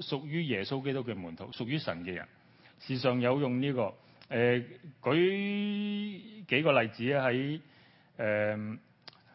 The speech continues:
馬太福音嘅十八章裏邊，馬太福音十八章十節嗰度噉樣講，佢話：「你們要小心，不要輕視這些小兄弟中的一個。我告訴你們，他們的使者在天上常常見到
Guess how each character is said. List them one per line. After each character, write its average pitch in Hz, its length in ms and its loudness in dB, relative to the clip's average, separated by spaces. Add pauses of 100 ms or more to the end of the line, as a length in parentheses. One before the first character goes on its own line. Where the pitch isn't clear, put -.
(400)
馬 135 140 6
太 175 160 6
福 180 100 0
音 202 180 0
嘅 139 100 6
十 123 160 2 (120)
八 135 160 8
章 151 320 0
裏 117 120 0
邊， 104 200 -4 (760)
馬 143 140 6
太 180 160 10
福 214 80 2
音 226 120 6
十 180 120 4
八 151 140 8
章 175 180 4
十 151 60 -4
節 123 340 2 (200)
嗰 160 200 2
度 147 80 -2
噉 135 40 0
樣 143 60 0
講， 139 140 4
佢 165 100 4
話： 160 180 10
「你 147 60 4
們 123 200 0
要 139 100 0
小 135 240 -2
心， 180 240 2
不 202 80 4
要 151 180 2
輕 185 280 2
視 117 280 -6
這 117 340 2
些 160 360 2
小 - 180 -14
兄 139 540 -2
弟 104 200 2
中 131 220 -4
的 135 80 -4
一 123 140 -2
個。 101 220 -6 (580)
我 160 140 4
告 185 180 4
訴 160 200 2
你 147 120 6
們， 107 160 0
他 185 160 4
們 127 140 0
的 160 100 0
使 135 260 -6
者 139 140 2
在 123 200 2
天 165 220 0
上 113 200 -2
常 95 220 -6
常 104 260 -4
見 131 440 -2
到 120 280 2